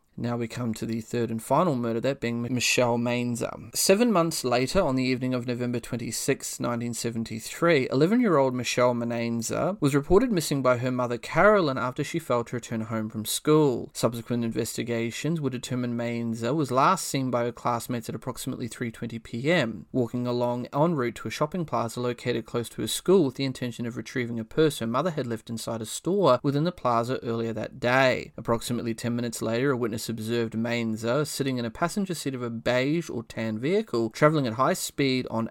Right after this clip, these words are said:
Ackerman Street before turning into Webster Avenue. According to this witness, the child had been weeping.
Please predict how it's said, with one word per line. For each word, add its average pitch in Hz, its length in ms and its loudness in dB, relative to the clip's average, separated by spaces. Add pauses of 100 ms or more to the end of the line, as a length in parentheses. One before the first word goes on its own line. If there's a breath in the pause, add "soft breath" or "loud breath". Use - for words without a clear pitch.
Ackerman 135 460 -2
Street - 340 -6
before 127 280 -4
turning 120 260 -4
into 117 180 -4
Webster 113 460 -4
Avenue. 120 640 -4
According 120 400 0
to 117 100 -6
this 117 220 -2
witness, 135 340 -2
the 117 80 -4
child 170 640 2
had 113 160 -8
been 98 180 -8
weeping. 117 640 -6